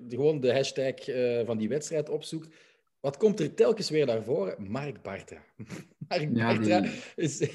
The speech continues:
Speaker 1: is gewoon de lijn
Speaker 2: is
Speaker 1: aan het
Speaker 2: echt
Speaker 1: doortrekken.
Speaker 2: verleerd.
Speaker 1: Ja,
Speaker 2: Ja.
Speaker 1: hoe kan dat? Dat was zo'n mooie, eh, sierlijke centrale verdediger. Toen hij bij Barcelona doorbrak,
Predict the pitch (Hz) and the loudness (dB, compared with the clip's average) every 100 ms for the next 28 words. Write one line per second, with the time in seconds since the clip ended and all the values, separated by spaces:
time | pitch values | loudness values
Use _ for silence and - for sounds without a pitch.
0 | - _ - 185 - 156 233 180 139 135 | -10 _ 2 2 4 8 8 8 6 6
1 | 165 151 127 156 135 - 131 135 175 190 | 4 4 4 6 6 6 8 8 8 6
2 | - - _ _ 131 156 151 147 165 - | 0 -14 _ _ 2 4 6 4 2 4
3 | 233 233 220 180 151 175 185 165 113 156 | 4 6 8 8 8 6 4 2 2 6
4 | 226 196 135 135 160 226 233 196 - - | 8 8 4 4 6 10 10 8 6 -8
5 | - - - - - - 131 - - - | -20 -20 -20 -20 -20 -12 -12 -12 -14 -8
6 | - 226 254 233 175 151 151 160 180 175 | 2 4 6 4 4 0 -2 0 4 4
7 | 123 110 143 226 196 151 - - - 175 | 2 0 4 6 6 2 -6 -14 0 2
8 | 160 151 147 139 123 123 143 147 139 180 | 6 8 10 10 8 6 6 6 4 4
9 | 151 127 185 175 175 - - | 6 6 6 4 -2 -4 -20